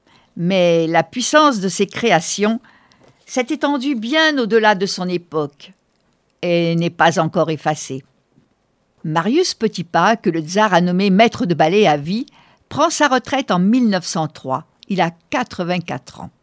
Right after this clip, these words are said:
Tandis qu'avec Petipa s'achevait le triomphe du ballet romantique, avec Serge Diaghilev, Loïc Fuller ou Isadora Duncan va commencer un âge nouveau pour la danse.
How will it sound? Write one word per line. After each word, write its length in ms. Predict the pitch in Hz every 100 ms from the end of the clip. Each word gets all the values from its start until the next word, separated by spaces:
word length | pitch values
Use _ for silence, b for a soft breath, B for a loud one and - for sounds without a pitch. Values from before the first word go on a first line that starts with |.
| _ _ _ -
Tandis 360 | 202 202 214 277
qu'avec 320 | 165 180 -
Petipa 580 | 196 - 175 160 180 240
s'achevait 460 | 196 180 185 190
le 80 | 196
triomphe 400 | - 190 196 202
du 100 | 170
ballet 220 | 165 165
romantique, 800 | 160 165 160 - 220 247 - - _ _ b b b b b -
avec 260 | 220 240
Serge 400 | - 311 311 -
Diaghilev, 720 | 196 247 196 170 151 160 240 240 -
Loïc 340 | 190 208 262
Fuller 460 | - 302 240 226 240 - B B
ou 100 | 220
Isadora 500 | 202 202 180 196 170
Duncan 500 | 180 180 175 170 190 B B
va 120 | 185 185
commencer 520 | 269 247 254 - 262
un 140 | 214
âge 180 | 220 208
nouveau 320 | 202 185 180
pour 160 | 190 170
la 140 | 147
danse. 480 | 143 123 117 - -